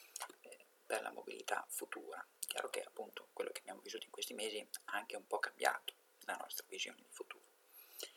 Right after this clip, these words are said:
De Silva ha parlato sia di mobilità pubblica che di mobilità privata,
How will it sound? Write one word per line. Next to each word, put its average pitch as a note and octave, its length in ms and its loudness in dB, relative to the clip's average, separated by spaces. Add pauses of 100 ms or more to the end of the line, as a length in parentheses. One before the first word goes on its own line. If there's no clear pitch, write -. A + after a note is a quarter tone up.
(240)
De - 100 -2
Silva A2 220 8
ha - 40 8
parlato - 680 6 (180)
sia - 300 2
di - 120 -12 (160)
mobilità - 560 -4
pubblica D3+ 580 2 (1080)
che - 220 0
di A2 100 -10
mobilità G#2 680 0 (540)
privata, - 560 2